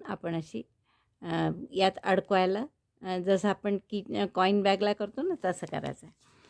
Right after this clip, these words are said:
तर या हिरव्या लोकरीची सुद्धा आपण, अ,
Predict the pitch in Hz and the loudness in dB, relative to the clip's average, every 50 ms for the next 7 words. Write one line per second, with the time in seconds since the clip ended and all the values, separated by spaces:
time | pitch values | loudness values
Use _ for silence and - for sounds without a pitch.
0 | - - - _ - 208 208 220 220 208 - 214 202 208 220 233 233 233 208 196 | -20 -20 -12 _ 0 4 6 8 8 8 6 4 4 6 8 8 8 8 6 4
1 | - 202 202 202 - 208 196 - - 190 175 175 202 202 208 196 - - 196 214 | 2 0 -4 -4 -4 -6 -6 -6 -6 -8 -6 -2 -2 -2 -2 -2 -4 -4 -4 -4
2 | 294 - _ _ _ _ _ _ _ _ _ _ _ _ - 196 190 190 190 | -4 -6 _ _ _ _ _ _ _ _ _ _ _ _ -4 -2 0 2 2